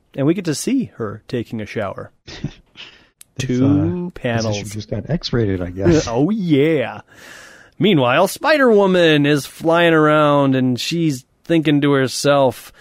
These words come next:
Speaker 1: that, uh, she loves being Spider-Woman, but now she needs to pay the bills as Jessica Drew. So she climbs into her window and takes her clothes off. <laughs> And now she's in black panties and black bra, getting her Jessica Drew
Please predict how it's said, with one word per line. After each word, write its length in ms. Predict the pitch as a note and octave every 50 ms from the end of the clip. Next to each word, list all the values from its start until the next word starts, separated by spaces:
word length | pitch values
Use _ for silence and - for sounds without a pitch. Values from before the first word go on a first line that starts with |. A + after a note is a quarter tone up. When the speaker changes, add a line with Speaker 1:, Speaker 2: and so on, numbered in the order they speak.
| - - - - - _ _ -
Speaker 1:
that, 340 | - C3 C3 B2 G#2+ - -
uh, 460 | C#3+ C3+ C3+ C3 B2+ B2 A#2+ A#2 G#2+
she 560 | F#2 - - - C#3+ C#3 C3 C3 B2+ B2 B2
loves 420 | A#2 C3 C#3+ E3+ F#3 F#3 F#3 F3 D#3+
being 300 | D#3 F3 F3 D#3+ C#3+ C3
Spider-Woman, 720 | - - - D#3+ D#3+ D#3+ D#3 D#3+ D#3 D#3+ D#3+ D#3+ D#3 D3
but 100 | C#3 C#3
now 240 | C#3 C#3+ C#3+ D3 D3
she 140 | - - D3+
needs 260 | D3 C#3+ C#3 C3 -
to 80 | -
pay 160 | - - C#3 C3+
the 100 | B2 A#2+
bills 400 | A2+ A#2+ C3+ C#3 C#3+ C#3+ C3 B2+
as 280 | B2+ B2+ B2 A#2 G#2+
Jessica 520 | - - C#3+ C#3+ C3 - - C3 - - A#2
Drew. 540 | A2+ G#2+ A#2 B2 C3 B2+ A#2+ A2+ G#2+ G2+ - - - - _ _
So 120 | - B2+
she 100 | A#2 C3+
climbs 400 | B2+ - - D#3+ D#3+ D#3+ D3+ D3
into 240 | D#3 D3+ - D3+ B2+
her 140 | B2 C3 B2
window 400 | B2 D#3 F3 E3+ E3+ E3+ E3+ E3+ -
and 180 | C#3 C#3 C#3+ -
takes 260 | - A2 G#2 - -
her 140 | - C3+ C#3+
clothes 320 | - - C#4+ D#4+ C#4+ G#3
off. 320 | - - - - - - _ _ -
<laughs> 0 | - D5+ C5 - _ _ -
And 200 | - D3 D#3+ C3+
now 180 | B2 A#2+ A#2 A#2
she's 260 | - - B2+ B2 A2
in 160 | B2 B2 A2+
black 320 | G#2 - D3+ F3 - _ -
panties 420 | - F3+ E3+ E3 - F3+ E3+ D#3+
and 160 | F3+ B2 A#2
black 300 | G#2+ A#2 A#2 A#2 - -
bra, 300 | - A#2 G#2+ G2+ G#2 G#2+ - - - - - - - _ _
getting 280 | - B2 A#2+ B2 A2+
her 120 | G2+ B2 A2+
Jessica 460 | A2+ - A2+ A2 - - B2 - D#3
Drew 260 | D#3 - C#4 D#4 C#4